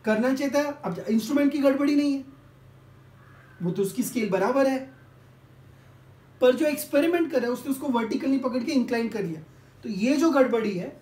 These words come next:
that is error due to imperfect measuring technique। It is a second type of systematic error। तीसरा जो error है बच्चों, जो again very important है,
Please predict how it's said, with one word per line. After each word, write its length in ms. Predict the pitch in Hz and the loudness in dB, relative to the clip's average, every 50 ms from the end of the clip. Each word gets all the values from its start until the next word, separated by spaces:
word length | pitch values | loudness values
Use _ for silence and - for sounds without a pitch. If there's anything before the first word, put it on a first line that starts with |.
| - 175 | -6 -6
that 180 | 190 208 202 | -4 -4 -2
is 120 | 277 262 240 | -4 -4 -2
error 220 | 214 214 240 233 214 | -2 -2 0 0 -2
due 140 | 233 240 - | -4 -4 -2
to 120 | - 311 359 - - - - - - - - | -2 -2 -2 -2 -6 -12 -18 -20 -14 -2 0
imperfect 680 | 269 277 277 - - 285 269 262 - 285 277 269 262 | 2 2 2 0 0 -2 0 0 0 -2 -2 -2 -2
measuring 420 | 220 208 208 214 208 233 254 240 214 | -4 -2 -2 -2 -4 -6 -8 -6 -4
technique। 400 | 233 208 - 190 190 160 151 - - - - - - - - - - - - - - | -4 -6 -4 -6 -6 -6 -8 -10 -14 -20 -20 -20 -20 -20 -20 -20 -20 -20 -18 -12 -8
It 120 | 240 208 | -6 -6
is 100 | 247 254 | -4 -4
a 60 | 311 294 | -4 -4
second 440 | - - 269 262 - 320 311 311 311 | -2 0 0 0 2 2 2 2 2
type 200 | 277 262 262 262 | 0 0 0 0
of 200 | 277 311 311 - - | 0 -2 -2 -4 -8
systematic 680 | - - - 233 - - 247 233 214 202 - 185 175 165 | -12 -10 -8 -8 -6 -4 -4 -4 -4 -4 -6 -6 -6 -6
error। 140 | 151 147 - - - - - - - - - - - - - - - - - - - - | -6 -8 -12 -18 -20 -20 -20 -20 -20 -20 -20 -20 -20 -20 -20 -20 -20 -20 -20 -20 -2 2
तीसरा 320 | 285 294 285 - 349 349 | 2 2 2 2 2 0
जो 160 | 339 320 320 285 | 2 4 4 6
error 180 | 254 247 240 | 6 6 4
है 80 | 233 - | 4 2
बच्चों, 240 | 202 196 - - 254 | -2 -6 -6 -8 -8
जो 140 | 214 262 262 277 285 277 - - - - | -4 -2 -2 -2 -2 -4 -8 -10 -6 -4
again 280 | 214 214 262 285 269 247 | -2 0 0 0 0 0
very 200 | 240 220 240 233 | 0 0 -2 -2
important 420 | 226 220 208 202 196 190 185 175 | -2 -2 -4 -4 -4 -4 -6 -8
है, 140 | 208 - - | -8 -12 -12